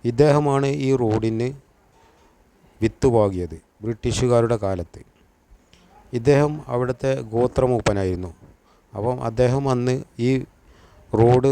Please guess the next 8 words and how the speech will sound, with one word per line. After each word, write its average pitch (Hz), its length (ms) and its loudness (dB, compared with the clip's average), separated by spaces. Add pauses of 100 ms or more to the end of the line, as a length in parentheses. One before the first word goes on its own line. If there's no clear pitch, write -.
നിർമ്മിക്കുന്നതിന് 117 720 -2
വേണ്ടി 104 280 -2 (140)
ബ്രിട്ടീഷുകാരെ 110 640 -2 (100)
സഹായിച്ചു. 92 480 -2 (1040)
ബ്രിട്ടീഷുകാർ 143 600 2
അദ്ദേഹത്തെ 123 440 2 (120)
ഈ 120 40 0 (120)
റോഡ് 110 320 2